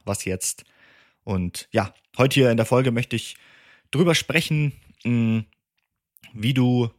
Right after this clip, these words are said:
erstmal, wenn, also ich möchte so ein bisschen chronologisch aufziehen, ja, was ist, wenn ihr ein Baby bekommt oder sowas, ja, ähm, du oder <laughs> deine Frau oder wer auch immer, ähm,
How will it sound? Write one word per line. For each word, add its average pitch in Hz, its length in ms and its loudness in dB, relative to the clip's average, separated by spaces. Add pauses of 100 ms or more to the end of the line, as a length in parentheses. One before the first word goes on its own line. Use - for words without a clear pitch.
erstmal, 98 680 -6 (100)
wenn, 101 440 -4
also - 180 -16
ich 98 60 -14
möchte 92 220 -12
so 90 80 -8
ein 87 40 -8
bisschen 92 200 -6
chronologisch 110 480 0
aufziehen, 117 460 -4
ja, 104 260 -4
was 107 140 -6
ist, - 240 -2
wenn 104 280 -2 (540)
ihr 87 340 -2 (200)
ein 92 100 -10
Baby 117 240 2
bekommt 143 480 -2
oder 113 200 0
sowas, 107 420 -2
ja, 101 280 -4 (160)
ähm, 92 360 -8 (760)
du 117 220 2
oder 87 360 -4 (140)
<laughs> - 220 -8
deine 87 180 -8
Frau 101 260 0
oder 95 220 -4
wer 95 100 -4
auch - 60 -8
immer, 107 240 -4 (340)
ähm, 90 420 -4